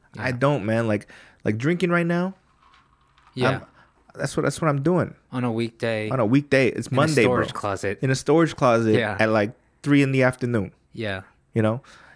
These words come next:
Speaker 1: And so
Speaker 2: Now that you say that, I probably should not be drinking right now. <laughs> I have to go home soon. <laughs>
Speaker 1: Yeah, yeah, you do.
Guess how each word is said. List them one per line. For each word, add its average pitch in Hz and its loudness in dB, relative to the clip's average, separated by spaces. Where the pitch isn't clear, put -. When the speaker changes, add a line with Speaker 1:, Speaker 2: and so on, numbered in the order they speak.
Speaker 1:
And 110 0
so 107 2
Speaker 2:
Now 135 -2
that 180 -2
you 147 -8
say 147 -4
that, 127 -2
I 120 -4
probably 156 -4
should 113 -6
not 113 -4
be 107 -6
drinking 95 -10
right 80 -12
now. 80 -16
<laughs> - -20
I 156 -4
have 160 -6
to 190 2
go 147 -6
home 127 -6
soon. - -14
<laughs> - -12
Speaker 1:
Yeah, - -8
yeah, - -6
you 87 -4
do. - -18